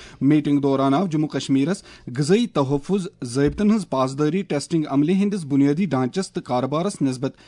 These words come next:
کینٛژن معاملن پٮ۪ٹھ تبادلہ خیال کرنہٕ۔ اتھ دوران آو فوڈ بزنس آپریٹرن ہٕنٛز لاسنہٕ، رجسٹریشن، تربیت تہٕ صلٲحیت سازی سۭتۍ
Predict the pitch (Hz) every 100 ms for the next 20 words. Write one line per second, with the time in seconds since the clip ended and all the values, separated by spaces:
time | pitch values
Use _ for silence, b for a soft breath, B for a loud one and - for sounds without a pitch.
0 | B - 175 147 131 131 139 139 120 120
1 | 131 123 - 147 117 117 113 - 147 120
2 | 110 - 123 110 110 B B B - 135
3 | 139 135 135 180 - 165 160 147 135 135
4 | 170 135 127 139 131 127 151 143 170 170
5 | 113 113 160 202 - - - 131 139 127
6 | - 156 139 214 185 147 139 160 180 233
7 | - 143 147 175 208 - 147 160 - 214
8 | 220 B